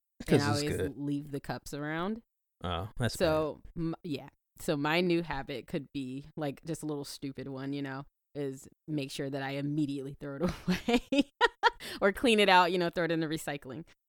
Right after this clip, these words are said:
Speaker 2: Mm-hmm.
Speaker 1: Um, so that could be one. Um, and it was saying that, you know, it works because when you start doing the two minutes,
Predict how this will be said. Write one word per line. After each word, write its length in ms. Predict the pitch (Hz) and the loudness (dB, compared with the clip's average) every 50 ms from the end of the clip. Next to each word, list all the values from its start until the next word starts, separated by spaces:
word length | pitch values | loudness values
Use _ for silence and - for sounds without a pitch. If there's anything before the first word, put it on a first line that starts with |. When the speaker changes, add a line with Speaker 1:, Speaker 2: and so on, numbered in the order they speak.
| _ _ _ - | _ _ _ 2
Speaker 2:
Mm-hmm. 80 | 127 131 | 4 6
Speaker 1:
Um, 460 | 123 - 110 104 101 95 120 98 - - _ - | 6 6 6 4 2 0 -2 -6 -10 -16 _ 0
so 120 | - 220 | 2 4
that 240 | 196 185 180 180 185 | 6 6 6 6 6
could 140 | - 185 160 | 4 0 -2
be 140 | 143 151 147 | 0 -2 -2
one. 320 | 143 139 123 120 117 117 - _ _ _ _ _ _ - 160 | -2 -4 -6 -6 -8 -10 -12 _ _ _ _ _ _ -6 -2
Um, 600 | 170 170 160 160 160 151 147 143 135 151 170 165 _ _ _ _ _ _ _ _ _ _ _ - | 0 0 2 2 0 0 -2 -4 -4 -6 -8 -10 _ _ _ _ _ _ _ _ _ _ _ -4
and 140 | 165 175 175 | -2 -2 0
it 60 | 170 | 0
was 140 | 175 175 175 - | -2 -4 -4 -6
saying 460 | - - 175 170 165 165 156 160 160 | -4 -4 -2 0 0 0 -2 -2 -2
that, 440 | 160 156 151 147 147 147 143 127 - _ _ _ _ _ _ _ _ _ _ _ _ _ _ _ _ - | -2 -2 -2 -2 -2 -4 -4 -6 -10 _ _ _ _ _ _ _ _ _ _ _ _ _ _ _ _ -6
you 140 | 170 175 170 | -4 -2 -2
know, 480 | 170 170 165 156 156 147 139 139 - - - | 0 0 -2 -2 -2 -2 -4 -6 -8 -10 -8
it 180 | 185 190 180 165 | -6 -6 -6 -2
works 340 | 175 175 185 185 185 - - | 0 2 2 2 0 -2 -6
because 840 | 165 175 165 - - 214 170 165 160 156 151 147 151 156 - - - - | -6 -6 -6 -4 0 2 2 2 2 0 0 -2 -4 -4 -8 -12 -14 -10
when 340 | - 175 170 170 175 175 175 175 | -6 -2 0 2 2 2 2 2
you 200 | 180 180 175 175 | 0 0 -2 -4
start 480 | - - 190 170 170 165 165 165 139 | -4 0 2 2 2 2 0 -2 0
doing 540 | - 190 220 254 269 269 254 240 220 214 196 | 2 2 4 4 4 4 4 6 4 4 4
the 100 | 190 185 | 4 4
two 260 | 185 - 254 202 185 | 4 4 4 4 4
minutes, 600 | 175 175 170 165 170 160 160 151 - - - - | 4 4 4 2 2 0 0 -2 -4 -8 -10 -10